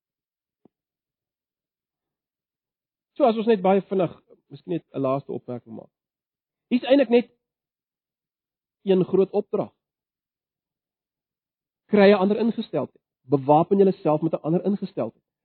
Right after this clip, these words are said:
'n Ander ingesteldheid as wat die wêreld, die vlees en die duiwel vir julle wil voorsê. Kry die ingesteldheid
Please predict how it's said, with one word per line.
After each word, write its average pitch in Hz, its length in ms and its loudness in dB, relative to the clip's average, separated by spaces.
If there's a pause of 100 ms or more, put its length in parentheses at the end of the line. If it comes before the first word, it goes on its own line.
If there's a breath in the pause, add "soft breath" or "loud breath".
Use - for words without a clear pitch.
(220)
'n 160 60 0
Ander 226 220 4
ingesteldheid 220 680 0 (240)
as 196 240 4
wat 185 240 2 (180)
die 160 160 -2
wêreld, 196 440 6 (380)
die 180 160 0
vlees 202 360 4
en 185 100 0
die 190 80 4
duiwel 170 520 4 (120)
vir 170 80 -2
julle 170 120 2
wil 170 220 0
voorsê. 180 580 -4 (1800)
Kry 220 160 4
die 240 100 4
ingesteldheid 202 600 0